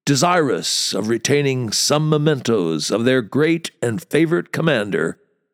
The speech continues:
tore off a considerable part of the largest flag, of which most perhaps all of them, acquired a small portion.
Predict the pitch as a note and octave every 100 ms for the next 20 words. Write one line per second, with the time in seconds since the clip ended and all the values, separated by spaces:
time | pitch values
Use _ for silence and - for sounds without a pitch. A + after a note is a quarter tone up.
0 | _ _ _ - A3 G3+ D3 G#2 - -
1 | - - C3 - G#3+ F3+ D#3 D3+ - C3
2 | A#2+ A2+ B2 B2 B2 G#2+ G#2+ - A#2+ F#2
3 | E2+ C#2+ - _ _ _ _ _ B2 C3
4 | D#3+ - C#3+ D#3+ F3+ - - _ _ C#3+
5 | C#3+ D3+ D3+ - - D3 B2 F2+ E2+ D#2+
6 | - _ _ _ _ - - - C#3+ G2
7 | F2+ F#2 - G#2 G2+ - - A#2 A#2 -
8 | G#2+ E2 - -